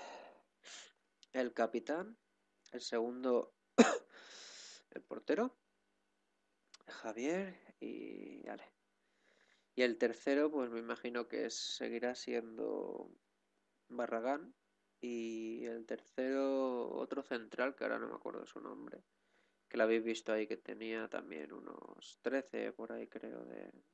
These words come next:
de influencia. Y es del defensa suplente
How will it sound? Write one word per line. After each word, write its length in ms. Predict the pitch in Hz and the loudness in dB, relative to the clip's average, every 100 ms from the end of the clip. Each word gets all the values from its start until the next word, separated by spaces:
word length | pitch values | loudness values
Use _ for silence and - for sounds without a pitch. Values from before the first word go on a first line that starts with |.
| _ | _
de 80 | 127 | -4
influencia. 680 | 113 120 117 113 - - - _ _ _ _ _ _ _ _ _ _ _ _ _ _ _ _ - | -4 0 0 0 -4 -12 -12 _ _ _ _ _ _ _ _ _ _ _ _ _ _ _ _ -8
Y 120 | 120 | -8
es 440 | 113 - - - _ _ _ _ _ _ _ _ | -6 -10 -10 -12 _ _ _ _ _ _ _ _
del 640 | - 107 110 113 110 110 104 | -14 -6 -2 -2 -4 -6 -8
defensa 500 | - - 117 - 120 | -10 -8 -8 -8 -6
suplente 680 | 120 - 110 110 - - | -6 -2 -4 -4 -12 -18